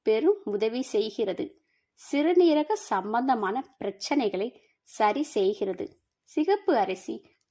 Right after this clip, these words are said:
கரையக்கூடிய மற்றும் கரையாத நார்ச்சத்துக்கான சிறந்த மூலமாகும். அதாவது, இது குடல் இயக்கத்தை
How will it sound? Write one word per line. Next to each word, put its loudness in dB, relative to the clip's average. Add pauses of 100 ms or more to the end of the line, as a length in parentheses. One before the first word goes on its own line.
(140)
கரையக்கூடிய 0
மற்றும் -6 (460)
கரையாத 4 (100)
நார்ச்சத்துக்கான -4 (300)
சிறந்த 2 (100)
மூலமாகும். -2 (200)
அதாவது, 0 (320)
இது -4 (120)
குடல் 0
இயக்கத்தை -6